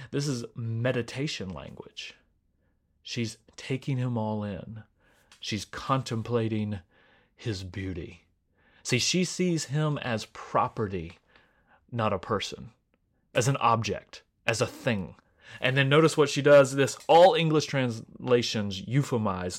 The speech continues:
this. She gives a two-word direct command. It's only two words. We translate it, "Lie with me." That's not what it says. It's much more vulgar, and there is no, um, question about what she's asking. She is not requesting, she's commanding.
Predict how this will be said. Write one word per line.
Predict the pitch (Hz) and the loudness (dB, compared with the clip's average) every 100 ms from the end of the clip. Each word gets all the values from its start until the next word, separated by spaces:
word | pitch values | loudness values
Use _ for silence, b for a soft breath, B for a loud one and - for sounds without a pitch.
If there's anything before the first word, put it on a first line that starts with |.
| 90 | -6
this. | 85 - - B B | -6 -8 -16 B B
She | - | -2
gives | 139 143 | 2 4
a | 120 | 2
two-word | - - 180 185 147 131 131 113 | 0 0 2 4 6 6 4 2
direct | 104 113 135 - | 2 4 2 0
command. | - 127 113 104 90 90 | -8 -2 -2 -2 -4 -4
It's | 123 | -4
only | 135 | -2
two | 147 156 143 | -2 0 2
words. | 117 98 92 | 2 2 2
We | 131 | -2
translate | - 127 120 110 | 0 0 2 2
it, | - | 0
"Lie | 101 113 117 | 2 4 4
with | 107 95 | 2 -4
me." | 101 82 80 B - | -6 -8 -12 B -4
That's | 120 131 | -4 -2
not | 123 127 131 | 2 2 2
what | 113 | -2
it | |
says. | 107 110 78 82 - | -2 -4 -4 -6 -8
It's | 117 107 | -8 -6
much | 107 127 - - - b | -2 -2 -2 -10 -12 b
more | 113 101 | -4 -4
vulgar, | 95 117 131 143 156 | 2 4 4 6 6
and | 143 113 110 | 4 0 0
there | 107 | 0
is | 101 98 | -2 -6
no, | 107 117 127 135 135 127 B B B - | -4 0 2 4 2 -4 B B B -4
um, | 120 113 110 - - | -2 -2 -4 -10 -20
question | - 156 120 - 127 | -4 -2 -2 -6 -6
about | 117 110 104 98 | -2 0 0 0
what | 113 113 | -2 -2
she's | - 117 101 - | -4 -6 -6 -6
asking. | 107 - 117 98 | -6 -6 -8 -6
She | - 135 135 | -4 -4 -2
is | 123 113 | -4 -4
not | 110 117 117 - | -4 0 -2 -2
requesting, | 110 110 - - 117 - - 117 110 | -4 -6 -6 -4 -4 -4 -6 -4 -4
she's | - 107 107 | -4 -4 -6
commanding. | - - 117 95 90 85 87 87 90 60 80 | -6 -8 -8 -8 -8 -8 -8 -8 -10 -10 -14